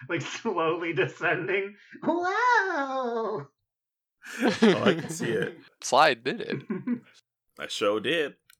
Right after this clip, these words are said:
Speaker 2: But, all right, what about you, Mean? What's your top toot, your bottom boot?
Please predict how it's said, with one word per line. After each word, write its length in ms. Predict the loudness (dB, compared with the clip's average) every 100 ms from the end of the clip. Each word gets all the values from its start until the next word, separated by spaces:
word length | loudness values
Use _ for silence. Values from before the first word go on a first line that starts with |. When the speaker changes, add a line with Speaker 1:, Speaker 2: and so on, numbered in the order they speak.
| -12
Speaker 2:
But, 200 | -8 -4
all 160 | -2
right, 200 | 0 0
what 140 | -2 0
about 200 | 0 0
you, 180 | 0
Mean? 160 | -2 -6
What's 180 | -8 -8
your 80 | -6
top 360 | 0 0 0 _
toot, 320 | -2 0 0 -2 -16 _
your 280 | -2 -2 -4
bottom 500 | _ 2 4 2 -2 -8
boot? 840 | -8 -4 0 0 2 2 2 0